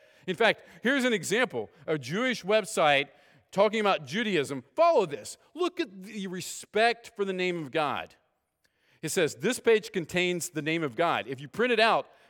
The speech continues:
please treat it with appropriate respect." And, and then the bullets. "The name of God should be re-, treated with respect.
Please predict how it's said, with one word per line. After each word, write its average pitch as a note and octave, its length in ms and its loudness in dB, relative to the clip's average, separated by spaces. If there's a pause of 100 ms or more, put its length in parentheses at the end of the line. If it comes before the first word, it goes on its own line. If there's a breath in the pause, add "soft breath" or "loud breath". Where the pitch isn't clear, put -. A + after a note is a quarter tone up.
please A3+ 340 -4
treat G#3 340 -8
it C3+ 200 -4
with C#3+ 100 -8
appropriate E3+ 520 -6
respect." C#3 600 -6
And, D3 220 -8
and D3 120 -4
then E3 100 -4
the D3 60 -2
bullets. E3 460 -4 (340 soft breath)
"The C#3+ 100 -6
name F3+ 320 0
of F3 160 -2
God F3 340 0
should E3 180 -12
be C#3+ 140 -10
re-, C3+ 120 -6
treated G3 560 -10
with C#3+ 180 -12
respect. D3 560 -4